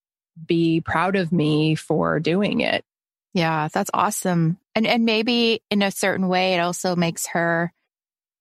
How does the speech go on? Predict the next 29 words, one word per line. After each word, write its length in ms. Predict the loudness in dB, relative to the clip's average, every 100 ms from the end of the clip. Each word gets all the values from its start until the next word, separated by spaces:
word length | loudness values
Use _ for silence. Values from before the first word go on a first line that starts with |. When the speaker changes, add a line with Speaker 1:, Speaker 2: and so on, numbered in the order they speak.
| _ _ _
Speaker 2:
feel 220 | -2 0
like 540 | 0 -2 -4 -8 -8 -10 _ _ _ _ _ _
through 160 | -2 0
her 160 | 0
story, 800 | -2 -2 0 0 2 2 2 0 -2
she's 300 | 0 0 2
able 360 | 0 0 -2
to 140 | -2 -2
help 260 | -2 -2 -2
others. 800 | -2 0 -2 -2 -4 -2 -2 -4 _ _ _ _ _ _
Speaker 1:
Yeah, 220 | 0 0 0
I 160 | 0
mean, 320 | 0 2 2
she's 340 | 2 0 0 0
gone 280 | 0 0 0
through 220 | 0 0
a 40 |
lot 180 | 0 -2
of 80 | -2
pain 300 | -2 0 2
because 380 | 0 0 0 0
of 100 | 0
this, 280 | 0 0 0
and 120 | 0
she 180 | 0 0
does 400 | 0 0 0 0
like 360 | 0 0 -4 -6
the 280 | -2 2 2
idea 800 | 0 0 2 2 2 0 0